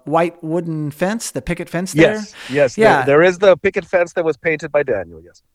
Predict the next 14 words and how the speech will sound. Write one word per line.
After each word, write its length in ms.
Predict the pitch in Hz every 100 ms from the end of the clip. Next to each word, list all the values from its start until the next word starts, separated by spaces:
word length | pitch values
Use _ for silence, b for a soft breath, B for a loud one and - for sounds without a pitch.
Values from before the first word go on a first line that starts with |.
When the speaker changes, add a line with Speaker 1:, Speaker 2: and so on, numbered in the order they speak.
| _
Speaker 1:
Well, 280 | 196 220 196
no, 220 | 202 180
but 120 | 160 170
I, 60 |
it, 220 | 170 170 -
yes, 340 | 156 110 - -
it's 160 | 135
true. 220 | - 170
But 120 | 135 147
he 140 | 190
was 140 | 175
doing 220 | 160 151 135
the 80 |
backyard. 680 | 117 156 160 156 - 113 110